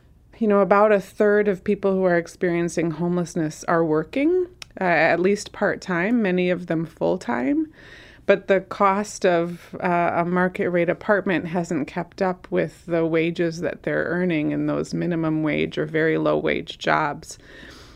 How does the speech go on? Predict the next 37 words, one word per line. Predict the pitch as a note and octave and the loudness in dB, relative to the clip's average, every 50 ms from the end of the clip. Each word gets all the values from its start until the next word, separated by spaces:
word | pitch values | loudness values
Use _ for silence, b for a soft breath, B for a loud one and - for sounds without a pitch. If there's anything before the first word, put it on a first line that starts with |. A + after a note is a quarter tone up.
| B B | B B
So | - - A#3+ A3 G#3+ | 0 4 4 6 6
they're, | G#3 G#3+ G#3+ G#3 G#3 G#3 G3+ G3+ - | 6 6 6 6 6 6 6 4 2
they're | - - F#3 G#3 G3+ G3+ G3 G3 G3+ | 0 2 2 4 6 6 6 4 4
less | G3 G#3 B3 C4+ B3 - - | 4 4 2 2 0 0 2
visible, | A#3+ C#4 D4+ C#4 C4+ A3 G3+ G3 F3+ | 2 4 4 4 2 4 4 2 4
but | E3 F#3 F#3 | 4 2 2
I | F#3 F#3+ F3+ | 4 2 2
guarantee | F3+ F3+ G3+ G3+ G3+ G#3 G#3+ G#3+ G#3+ - - A#3+ A#3+ | 2 0 0 2 2 2 2 0 0 -2 -2 0 2
you | A#3+ A3+ G#3 F#3 | 2 2 2 2
in | F3+ F3 | 2 2
the | E3+ E3 | 0 -2
suburbs | E3+ - G3 F3+ E3+ F3+ F3 E3 D#3+ E3 | -2 0 0 0 2 0 0 -2 -2 -2
you've | - F3 E3+ D#3 D#3 - | -2 -2 -2 -2 -4 -8
seen | - - A3+ A3 G#3+ G3+ F3+ | -8 -4 -2 0 0 0 0
them, | D3+ - C#2+ - - - | 0 -2 -2 -4 -6 -4
and | A#2 C#3+ E3 E3 D#3 | -2 -2 0 0 0
they've | D#3 D#3 D#3 - | 0 -2 -4 -6
probably | - - F3+ F3 F3 F3+ E3+ F3+ F3+ E3+ | -8 -8 -6 -4 -4 -4 -2 0 0 0
been | F3 - F3 E3+ E3+ | 0 -2 -2 -2 -2
the | E3+ | -4
person | E3+ - - - F#3+ F3+ - F3+ E3+ F3 | -4 -6 -6 -6 -6 -4 -2 -4 -2 -2
that's | E3+ D#3+ D3+ C#3+ - - - - - B B B B B B B B B B - | -2 -2 -4 -4 -8 -10 -16 -16 -18 B B B B B B B B B B 0
bagging | - D#3 D3+ D#3+ D#3+ F3+ F3+ F#3 | 2 4 4 2 2 2 2 4
your | E3+ E3 D3+ | 4 4 2
groceries | D3 D#3 F#3+ G#3 A3+ C4 B3+ - - C#4 C4 B3+ B3+ B3 B3 B3 A#3+ A#3+ - | 0 0 2 2 2 2 0 0 -2 0 2 2 2 2 2 0 0 -2 -4
or | - - E3+ D#3+ D#3 E3 | 0 2 2 4 2 2
bussing | D#3+ D#3 F#3 F3 D#3+ - - F#3+ F3+ F3+ | 0 0 0 -2 -2 -2 -2 0 0 2
your | E3+ D#3+ D#3+ | 2 2 0
table | D#3 - F3+ F#3 F3+ E3+ F3+ E3+ E3 | 0 0 0 0 2 2 2 2 2
at | D3+ C#3+ | 2 4
a | D3 C#3+ | 4 4
restaurant, | D#3+ F3+ G3+ F#3+ - - - - G#3 G3 F#3 F3+ F3+ F3+ F#3 F3+ - - - - - | 4 2 0 -2 -4 -8 -4 -2 0 0 2 2 0 0 -2 -6 -10 -16 -14 -10 -6
um, | F3+ F3+ E3+ E3 D#3+ D#3 D#3+ D#3 - - _ - - - - - _ - - - - | -2 -2 0 0 0 -2 -4 -6 -8 -14 _ -20 -20 -20 -20 -20 _ -20 -8 -2 0
and | F#3 E3 | 2 4
they | E3 D#3+ - | 4 2 2
are | - F3 F3+ | 0 0 0
most | F3+ F3+ F3+ F#3 G3 G3 - - - - | 2 2 2 2 0 0 -4 -8 -10 -18